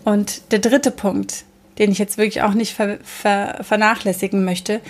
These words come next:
der dritte Punkt ist, dass du mal schaust, wie gehst du jetzt mit deinen Kindern, insbesondere auch mit den Mädchen um, mit deinen Töchtern,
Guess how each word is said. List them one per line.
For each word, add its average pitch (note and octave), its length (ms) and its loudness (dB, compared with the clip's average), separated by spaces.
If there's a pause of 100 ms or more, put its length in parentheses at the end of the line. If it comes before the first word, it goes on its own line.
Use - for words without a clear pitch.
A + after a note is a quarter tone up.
(300)
der G#3 80 4
dritte A3 360 0
Punkt G#3 380 0
ist, F#3+ 240 -4
dass F3+ 200 -4
du F#3+ 300 -8 (640)
mal F#3+ 160 2
schaust, A3 580 -2 (360)
wie G#3+ 120 0
gehst A3 300 2
du G3 40 -2
jetzt G3+ 360 0
mit F#3 140 -2
deinen F3 220 2
Kindern, A#3+ 500 2
insbesondere G3 1000 2
auch F#3 240 0 (320)
mit G#3+ 200 4
den F#3 160 4
Mädchen F#3 480 0
um, F#3 160 -2
mit F#3 140 -2
deinen F3+ 240 2
Töchtern, F3+ 720 -4